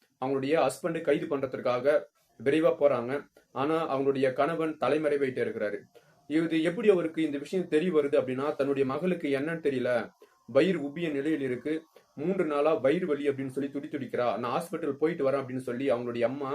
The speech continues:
அவங்களுடைய கணவன்கிட்ட சொல்லிட்டு வந்ததால அவரு கட்டாயம் இது ஏதாவது பிரச்சனையா தான் இருக்கும். அதோடு மட்டும் இல்லாம நாம கிட்டத்தட்ட ஒரு ஐந்து வருடமா இந்த குழந்தைய நாம இது மாதிரி தகாத முறையில் நம்ம பயன்படுத்தின்னு இருக்கிறோம் அப்படின்னு சொல்லி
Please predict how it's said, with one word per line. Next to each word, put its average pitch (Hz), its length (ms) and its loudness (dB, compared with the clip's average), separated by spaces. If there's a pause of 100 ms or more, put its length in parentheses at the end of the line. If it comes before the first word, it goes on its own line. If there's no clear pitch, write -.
(440)
அவங்களுடைய 131 320 -2
கணவன்கிட்ட 147 480 -2
சொல்லிட்டு 147 360 0
வந்ததால 127 440 2 (480)
அவரு 135 360 2
கட்டாயம் 156 640 0
இது 127 160 -2
ஏதாவது 139 340 2
பிரச்சனையா 139 480 -4
தான் 139 180 0
இருக்கும். 123 340 -4 (540)
அதோடு 151 280 4
மட்டும் 147 220 -4
இல்லாம 147 340 0
நாம 127 260 -4
கிட்டத்தட்ட 127 420 0
ஒரு 139 180 2 (200)
ஐந்து 175 320 2
வருடமா 151 480 0 (100)
இந்த 123 160 -6
குழந்தைய 135 440 0
நாம 123 200 -6
இது 117 140 -8
மாதிரி 139 260 -2 (640)
தகாத 151 340 4
முறையில் 139 300 -2
நம்ம 127 120 -2
பயன்படுத்தின்னு 131 640 -2
இருக்கிறோம் 117 240 -6
அப்படின்னு 123 260 -6
சொல்லி 123 220 -4